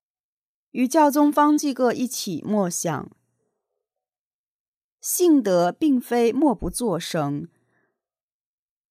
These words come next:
不是只能逆来顺受地接受一切，望德也不保证必定让你从疑惑和茫然中走出来。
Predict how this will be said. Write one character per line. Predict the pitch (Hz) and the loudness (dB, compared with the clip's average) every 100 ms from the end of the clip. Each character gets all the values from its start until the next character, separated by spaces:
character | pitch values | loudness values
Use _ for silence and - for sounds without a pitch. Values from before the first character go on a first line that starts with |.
| _ | _
不 | 277 320 | -2 0
是 | - 381 | 2 2
只 | 320 214 | 2 0
能 | 170 165 156 170 | 2 2 0 2
逆 | 294 | 2
来 | 226 170 202 | 4 2 0
顺 | - 269 233 | 0 0 0
受 | 233 254 | 0 0
地 | 202 160 | 0 -2
接 | - 196 | -2 -2
受 | 202 226 190 | -2 -2 -2
一 | 143 123 | -4 -6
切， | - - 165 139 - _ _ _ _ | -8 -4 -2 -4 -8 _ _ _ _
望 | 269 269 226 | 4 4 4
德 | 190 180 185 | 0 2 0
也 | 180 180 | 0 -4
不 | 170 320 | -2 0
保 | 254 180 139 | 4 4 2
证 | 196 196 170 | 2 2 2
必 | 165 247 | -2 -4
定 | 214 254 220 | 0 0 2
让 | 240 220 | 2 2
你 | 196 165 147 | 0 -2 -4
从 | - 190 180 | -4 -4 -4
疑 | 165 202 | -6 -6
惑 | - 294 233 | -2 0 2
和 | 196 208 | 2 0
茫 | 190 160 285 | 2 2 2
然 | 202 175 240 | 2 0 2
中 | 294 320 | 2 2
走 | 330 196 - | 0 -4 -4
出 | - 156 | -8 -6
来。 | 151 127 139 | -4 -6 -10